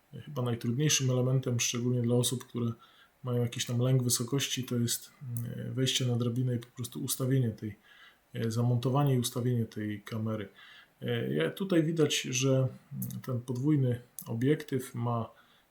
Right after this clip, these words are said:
mniej więcej po środku, e, taki, taki punkt, taką pionową, e,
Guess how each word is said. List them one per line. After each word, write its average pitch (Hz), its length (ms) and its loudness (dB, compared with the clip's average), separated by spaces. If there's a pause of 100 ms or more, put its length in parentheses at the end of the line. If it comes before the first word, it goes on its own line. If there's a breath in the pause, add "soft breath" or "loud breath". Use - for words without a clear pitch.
(140)
mniej 131 120 -2
więcej 123 260 0
po 113 140 -6
środku, 131 560 -2 (560 soft breath)
e, 120 120 -6
taki, 113 720 -4
taki 131 300 -10
punkt, - 680 -2 (260)
taką 120 240 -6
pionową, 131 560 0 (480 soft breath)
e, 127 40 -6